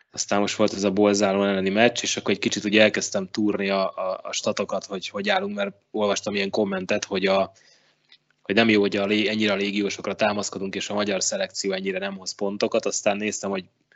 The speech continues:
a házi pontlista az Petán, Hári, Kurát, Erdélyi, huszonhét, huszonkettő, tizenhat, tizenöt pont, tehát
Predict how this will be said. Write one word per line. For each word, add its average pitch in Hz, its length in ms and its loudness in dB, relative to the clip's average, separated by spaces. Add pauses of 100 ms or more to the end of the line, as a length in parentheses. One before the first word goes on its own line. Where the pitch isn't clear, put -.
(380)
a - 80 -6
házi 107 420 4 (200)
pontlista 107 480 -2
az 98 140 -2
Petán, 101 320 -2
Hári, 101 220 -4
Kurát, 98 380 -4
Erdélyi, 98 360 -2
huszonhét, 98 480 -6
huszonkettő, 98 500 -8
tizenhat, 95 360 -2
tizenöt 95 360 -6
pont, 95 380 -4
tehát - 300 -2